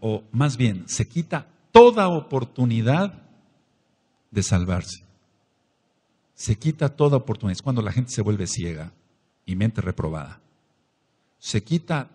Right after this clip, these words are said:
toda oportunidad de salvarse. Toda. Y sobreviene el castigo,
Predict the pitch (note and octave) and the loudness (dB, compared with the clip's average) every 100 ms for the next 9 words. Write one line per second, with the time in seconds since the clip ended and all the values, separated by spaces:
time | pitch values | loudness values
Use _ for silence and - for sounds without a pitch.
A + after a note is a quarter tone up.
0 | _ C#3 B2 F2+ - - - _ _ - | _ 6 6 4 -4 -16 -20 _ _ -8
1 | G2+ G#2+ G2+ G2+ G2+ G#2+ C#3+ D3 G#2 - | -6 -4 -4 -2 0 2 2 0 -2 -2
2 | D#2+ D#2 C#2+ - - _ _ _ _ _ | -6 -8 -10 -14 -18 _ _ _ _ _
3 | _ _ _ - G#2 D#2+ C#2 - - _ | _ _ _ 2 4 4 -6 -18 -20 _
4 | _ _ _ _ _ _ _ _ _ _ | _ _ _ _ _ _ _ _ _ _
5 | _ _ _ _ _ _ _ _ _ _ | _ _ _ _ _ _ _ _ _ _
6 | _ _ _ _ _ _ _ _ _ _ | _ _ _ _ _ _ _ _ _ _
7 | _ _ _ _ - D#3 G#3+ - - - | _ _ _ _ 2 4 4 0 -14 -20
8 | _ - A#2+ G#2+ A2 A#2 A#2+ G#2+ G#2+ G#2 | _ -4 -2 0 0 2 2 2 -2 -4
9 | F2 - F2 C#2 | -2 0 0 -4